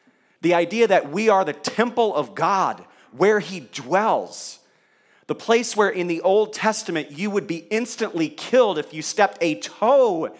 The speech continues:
in his presence, and now we are that temple. And yet we yawn in church because the awe that, uh, Kimball had us pray for during this season is long gone 'cause we want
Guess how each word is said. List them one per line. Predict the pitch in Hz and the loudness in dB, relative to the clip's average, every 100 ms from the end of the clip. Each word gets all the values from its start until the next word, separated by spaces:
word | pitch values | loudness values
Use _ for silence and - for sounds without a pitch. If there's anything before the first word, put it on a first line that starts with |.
| _ - | _ -6
in | 180 | -4
his | 160 | -6
presence, | - 165 143 123 - | -2 0 2 -2 -6
and | 165 | -4
now | 175 220 214 - | 2 4 2 -2
we | - 123 165 269 302 | -18 -8 0 2 4
are | 202 170 | 4 4
that | 147 135 - | 2 -2 -4
temple. | 143 117 - - - _ _ _ _ _ _ _ _ _ _ _ _ _ _ _ | -10 -10 -12 -20 -20 _ _ _ _ _ _ _ _ _ _ _ _ _ _ _
And | 139 151 | -8 0
yet | 185 160 | 2 2
we | 165 | -2
yawn | 170 135 165 202 240 226 | -4 0 4 4 4 0
in | 196 | -2
church | - 208 208 - - - - _ _ _ _ _ - | -4 -4 -4 -8 -10 -14 -16 _ _ _ _ _ -8
because | 165 202 165 | -4 -2 -2
the | 175 - | -4 0
awe | 175 208 220 170 | 2 4 4 2
that, | 160 143 - - _ _ 143 | 2 0 0 -16 _ _ 0
uh, | 135 | 0
Kimball | - 202 214 170 | 0 -2 0 0
had | 131 175 170 | 0 0 0
us | 151 | -2
pray | - - 208 220 | -8 -2 0 0
for | 214 165 | -2 -2
during | 170 170 | -2 -4
this | 160 147 | -4 -6
season | - 196 156 147 | -10 -10 -8 -10
is | 151 | -10
long | 120 123 196 240 208 | -12 -2 0 0 2
gone | 196 190 - | 2 2 -2
'cause | 151 | -8
we | 156 240 | -6 -4
want | 233 214 | 0 0